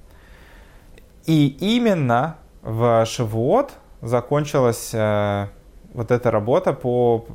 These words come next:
по подготовке к тому, чтобы освободиться не только физически, но и духовно, что выразилось в том, что, э, народ, который был выбран из Египта, который внешне и во многих других аспектах ничем не отличался от египтян,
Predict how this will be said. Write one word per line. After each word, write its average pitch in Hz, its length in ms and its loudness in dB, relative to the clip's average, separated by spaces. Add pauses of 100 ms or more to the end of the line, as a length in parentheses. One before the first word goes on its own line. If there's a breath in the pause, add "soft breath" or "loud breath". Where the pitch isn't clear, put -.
по 113 240 2
подготовке 113 600 -4
к - 20 -20
тому, 120 240 -2
чтобы 113 260 -4
освободиться 113 540 -2
не 110 100 -4
только 107 580 0
физически, 113 520 -6
но 110 300 -2
и 104 340 -4 (260)
духовно, 196 720 0 (360)
что - 260 -6
выразилось 117 460 0
в - 60 -20
том, 185 180 0
что, 135 300 -2 (340 loud breath)
э, 110 600 4 (800)
народ, 123 420 2
который 113 420 2
был 113 240 0
выбран 110 640 0
из 107 260 -6
Египта, 113 640 -4 (140)
который 113 340 -2
внешне 117 680 -2 (200)
и 113 120 -8
во 113 120 0
многих 113 340 -2
других 113 320 -6
аспектах 117 500 -4
ничем 120 300 -6
не 110 80 -4
отличался 110 540 -2
от 107 80 -6
египтян, 117 560 -2